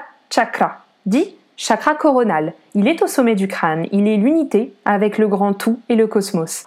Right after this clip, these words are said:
C'est un chakra connecté à la glande pituitaire. Sa couleur est le blanc et son élément est la vibration. Et sa circulation est verticale.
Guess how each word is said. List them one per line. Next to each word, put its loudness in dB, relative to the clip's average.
C'est -2
un 2
chakra -2
connecté 0
à 2
la 2
glande 0
pituitaire. -2
Sa 0
couleur 0
est 0
le 2
blanc 0
et 2
son 2
élément 2
est 2
la 2
vibration. -2
Et 4
sa 0
circulation -2
est 2
verticale. -4